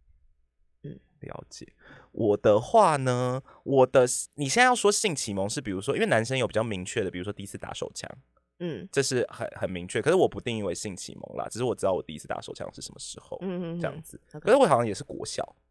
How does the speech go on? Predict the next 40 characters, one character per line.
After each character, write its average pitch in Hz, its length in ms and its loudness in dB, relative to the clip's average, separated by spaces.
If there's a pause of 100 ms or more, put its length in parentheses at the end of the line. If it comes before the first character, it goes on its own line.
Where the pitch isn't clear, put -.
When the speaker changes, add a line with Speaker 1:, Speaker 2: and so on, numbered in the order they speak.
Speaker 2:
就 - 100 -4
第 85 120 -8
一 82 60 -10
次 - 100 -16
打 - 140 -10
手 - 160 -12
枪。 - 160 -18 (240)
Speaker 1:
嗯。 185 320 -12 (160)
Speaker 2:
对 - 100 0
啊， - 80 -2
那 196 80 2
时 202 120 4
候 165 80 8
是 170 240 0 (240)
家 156 200 4
里 120 180 -2
有 90 200 -2
那 101 120 -4 (100)
个 - 300 -4
按 127 140 4
摩 87 180 -4
棒。 87 200 0 (1500)
Speaker 1:
谁， - 220 10
谁 226 260 10
的？ 277 100 12
Speaker 2:
<laughs> 392 800 12
不 254 100 8
是， 349 140 10
不 285 80 12
是， 294 100 12
不 277 40 12
是， 262 200 12 (120)
是 311 160 4
真 220 340 10
的 165 160 10
按 180 200 8
摩 139 180 6
棒， 143 180 10
Speaker 1:
<laughs> - 60 12
Speaker 2:
是 - 100 6